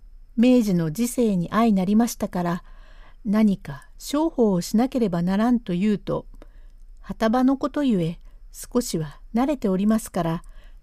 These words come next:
せがれの物助というを相手に、織子を抱えて旗屋をいたしますると、明治の初めあたりは、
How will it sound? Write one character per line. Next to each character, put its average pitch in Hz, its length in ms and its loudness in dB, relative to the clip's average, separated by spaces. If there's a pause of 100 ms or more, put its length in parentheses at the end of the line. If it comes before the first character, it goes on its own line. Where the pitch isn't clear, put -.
(220)
せ - 200 -6
が 208 180 0
れ 220 140 2
の 214 180 2
物 208 320 4
助 277 240 -6
と 285 160 -4
い 277 120 0
う 269 140 0
を 165 140 -2
相 202 200 -2
手 208 180 -2
に、 160 200 -4 (680)
織 190 220 -2
子 262 240 0
を 254 60 -2
抱 247 360 -2
え 185 80 -2
て 156 320 -10 (200)
旗 285 300 -4
屋 262 220 0
を 151 100 -6
い 185 100 -14
た 214 140 -2
し 226 140 0
ま 220 100 4
す - 160 -2
る 202 100 -4
と、 156 300 -6 (960)
明 240 240 4
治 185 120 -4
の 160 100 0
初 180 260 -4
め 233 160 2
あ 233 100 0
た 202 140 -2
り 180 140 0
は、 160 260 -2